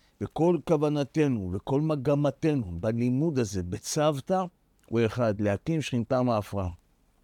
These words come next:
אני בעזרת השם יתברך אתן סקירה כללית על מה למדנו בשבוע שעבר,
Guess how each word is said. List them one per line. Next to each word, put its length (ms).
אני 160
בעזרת 280
השם 240
יתברך 400
אתן 200
סקירה 600
כללית 520
על 180
מה 200
למדנו 500
בשבוע 720
שעבר, 580